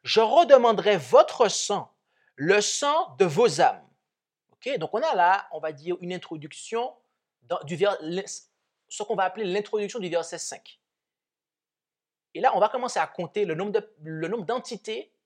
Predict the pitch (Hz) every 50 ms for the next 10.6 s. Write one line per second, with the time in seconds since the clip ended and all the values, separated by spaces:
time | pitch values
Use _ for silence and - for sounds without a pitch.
0 | _ _ _ _ _ _ 139 135 180 208 202 165 123 165 185 226 - - - _
1 | _ _ 190 170 - - 175 165 165 - 190 175 - - 202 165 135 113 - -
2 | 107 127 _ _ _ _ _ _ _ _ _ _ _ - - _ _ _ 123 117
3 | 190 226 262 240 - 262 269 269 285 262 247 254 247 196 202 190 220 226 208 147
4 | 120 - _ _ _ _ _ _ _ _ _ _ - 277 277 262 226 170 123 -
5 | - _ _ _ _ _ - 123 151 143 - 196 196 170 170 170 170 170 180 220
6 | 285 359 415 415 - _ _ _ _ _ _ _ _ _ _ _ _ _ _ _
7 | _ _ _ _ _ _ _ _ _ - - - 127 - 196 220 240 233 - 180
8 | 170 247 240 247 269 254 254 240 202 - 226 220 214 - - - - 143 147 175
9 | 208 233 247 214 175 214 208 208 220 220 208 202 180 151 123 - _ _ _ _
10 | 120 127 131 233 269 285 277 247 185 127 - -